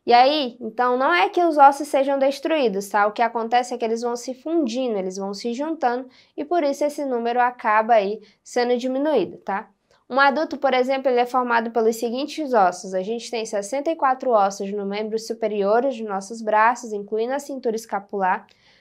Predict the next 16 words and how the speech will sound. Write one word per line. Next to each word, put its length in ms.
sessenta 460
e 60
dois 260
ossos 380
nos 200
membros 360
inferiores, 720
que 60
seriam 340
as 40
nossas 360
pernas, 480
incluindo 340
a 60
cintura 400
pélvica, 600